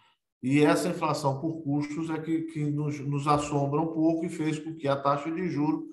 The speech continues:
subisse. Mas eu acredito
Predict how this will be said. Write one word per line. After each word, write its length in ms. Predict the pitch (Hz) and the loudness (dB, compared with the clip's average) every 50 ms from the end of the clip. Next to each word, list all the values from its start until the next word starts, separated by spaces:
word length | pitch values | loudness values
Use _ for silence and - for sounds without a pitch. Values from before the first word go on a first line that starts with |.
| - _ _ _ _ | -18 _ _ _ _
subisse. 720 | _ - - 208 196 165 160 156 135 107 - - - - - - - _ _ _ _ _ _ | _ -8 -6 -4 0 4 4 6 6 4 2 -2 -6 -12 -14 -18 -20 _ _ _ _ _ _
Mas 240 | 131 143 147 147 165 | 0 2 2 4 6
eu 80 | 180 | 6
acredito 760 | 185 190 185 202 208 202 175 147 156 165 170 160 - - - | 6 6 4 2 0 0 0 0 0 0 0 -2 -4 -8 -12